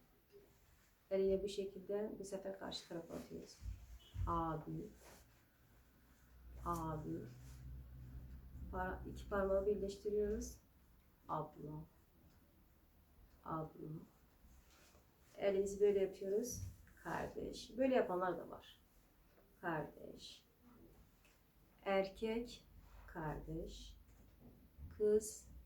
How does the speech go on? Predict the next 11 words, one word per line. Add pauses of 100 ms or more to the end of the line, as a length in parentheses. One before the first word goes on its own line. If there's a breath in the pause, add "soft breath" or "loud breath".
(340)
kardeş. (1200)
Çocuk, (1400)
çocuk. (2500)
Teyze. (1300)
Elimiz
bu
şekilde
olacak. (640)
Teyze.
Yalnız
elimizin